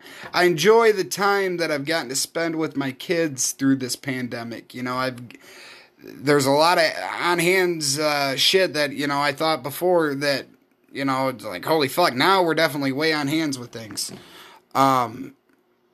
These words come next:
like school, you know, I mean, before, you know, I thought,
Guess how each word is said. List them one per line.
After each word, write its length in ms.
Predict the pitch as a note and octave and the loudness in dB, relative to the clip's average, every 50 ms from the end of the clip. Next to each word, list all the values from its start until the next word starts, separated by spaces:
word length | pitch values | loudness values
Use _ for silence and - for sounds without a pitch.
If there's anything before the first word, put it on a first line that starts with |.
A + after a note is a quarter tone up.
| _ _ _ _ _ _ _ _ - - | _ _ _ _ _ _ _ _ -16 -4
like 260 | B2 B2 B2 B2 A#2 | 0 0 0 2 2
school, 540 | - - - F#3 A3+ B3+ A#3 D3 - C3 D#3+ | 0 0 2 4 6 6 6 4 2 -2 -8
you 160 | C3 A#2+ B2 | -6 -4 -2
know, 100 | C3 C3+ | -2 0
I 120 | C#3+ D3 | 0 -2
mean, 260 | D3 C#3+ C#3+ C#3 C3+ C3+ | -2 -2 -2 -2 -2 -2
before, 420 | C#3 C3 - - F#3 G3+ G3+ F3 | -4 -6 -4 -2 0 2 2 2
you 120 | C#3+ C3+ | 2 0
know, 100 | C3 B2 | 0 -2
I 120 | A#2+ C3+ C3+ | -4 -4 -4
thought, 340 | C3 C#3 C3+ C3+ C3 A#2+ | -2 -2 -2 -2 -2 -4